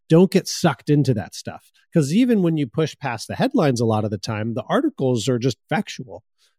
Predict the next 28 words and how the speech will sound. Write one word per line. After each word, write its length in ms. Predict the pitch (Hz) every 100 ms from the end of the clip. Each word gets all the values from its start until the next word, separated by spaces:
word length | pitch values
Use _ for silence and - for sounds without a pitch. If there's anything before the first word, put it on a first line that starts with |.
| _ _
and 120 | 139
they 60 | 147
just 220 | 151 160
have 360 | 147 165 120 -
data 380 | 131 226 139 113
in 140 | 117
them 240 | 113 107 110
that 180 | 117 - -
provides 420 | 147 135 139 123
a 80 | 127
perspective, 880 | - 123 - 160 180 - 101 113 _ _ _ _ _ _
which 460 | 143 165 - - _ _
when 220 | - 160 165
you 100 | 156
take 360 | - 202 202
that 180 | 160 156
information 600 | 160 147 139 160 - 131
and 160 | 127 127
apply 380 | - - 135
it 160 | 143 -
to 140 | -
the 100 | 123
direction 720 | 101 117 101 113 165 - 160 139
you 140 | 123
wanna 280 | 117 120 104
go, 380 | 143 104 - - _ _ -
right? 260 | 131 139
So 440 | - 156 135 127